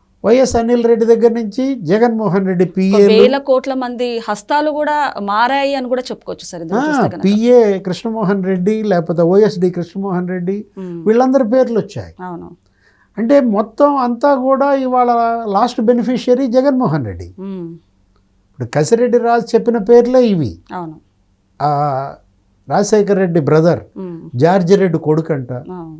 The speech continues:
Speaker 1: ఎవరు అతను? అనిల్ రెడ్డి.
Speaker 2: అవును.
Speaker 1: అతనే ఈ మొత్తం ముడుపులు మేము అతనికి అందజేస్తాం, ఆయన నుంచి జగన్మోహన్ రెడ్డికి అందుతాయి.
Speaker 2: మ్మ్, మ్మ్.
Speaker 1: అంటే ఇప్పుడు అనిల్ రెడ్డి ఇవాళ అరెస్ట్ అవుతాడా?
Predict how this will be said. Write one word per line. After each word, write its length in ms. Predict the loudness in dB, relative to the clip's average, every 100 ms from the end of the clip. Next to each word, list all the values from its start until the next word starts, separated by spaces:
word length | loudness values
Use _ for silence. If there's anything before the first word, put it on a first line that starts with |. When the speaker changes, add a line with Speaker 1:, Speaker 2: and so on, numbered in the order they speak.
| -8
Speaker 1:
ఎవరు 220 | -2 0 2
అతను? 420 | 0 0 -2 0
అనిల్ 360 | 0 2 2
రెడ్డి. 420 | 2 -2 -4 -8 -12
Speaker 2:
అవును. 480 | -14 -14 -16 -20 _ _ _ _ _ _ _
Speaker 1:
అతనే 480 | -2 2 2 2 2
ఈ 20 |
మొత్తం 520 | 2 0 0 0 2
ముడుపులు 340 | 2 2 2 0
మేము 220 | 0 -2
అతనికి 300 | -2 -4 -4
అందజేస్తాం, 640 | -2 -2 -2 -2 -4 -4
ఆయన 320 | 0 0 0
నుంచి 420 | 0 0 0 0 2
జగన్మోహన్ 560 | 2 2 0 0 0
రెడ్డికి 240 | 0 0 0
అందుతాయి. 480 | -2 -2 -2 -4 -8 -16
Speaker 2:
మ్మ్, 340 | -12 -12 -12
మ్మ్. 220 | -12 -14 -16 _ _ -20 -4
Speaker 1:
అంటే 160 | 0 2
ఇప్పుడు 200 | 2 2
అనిల్ 280 | 4 2
రెడ్డి 260 | 2 2 2
ఇవాళ 400 | 0 2 2 4
అరెస్ట్ 300 | 2 0 0
అవుతాడా? 440 | -2 0 -2 -4